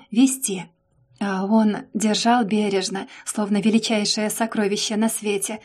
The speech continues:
но крепко, как если бы вообще никогда не собирался отпускать.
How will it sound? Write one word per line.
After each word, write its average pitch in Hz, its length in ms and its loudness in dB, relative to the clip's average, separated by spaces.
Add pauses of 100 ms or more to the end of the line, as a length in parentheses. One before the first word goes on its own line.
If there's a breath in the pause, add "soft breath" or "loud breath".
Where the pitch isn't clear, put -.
(180 loud breath)
но 269 160 4
крепко, 240 680 2
как 202 240 -6
если 226 280 2
бы 190 140 2
вообще 190 380 2
никогда 202 380 4
не 202 100 0
собирался 196 640 0
отпускать. 196 760 -4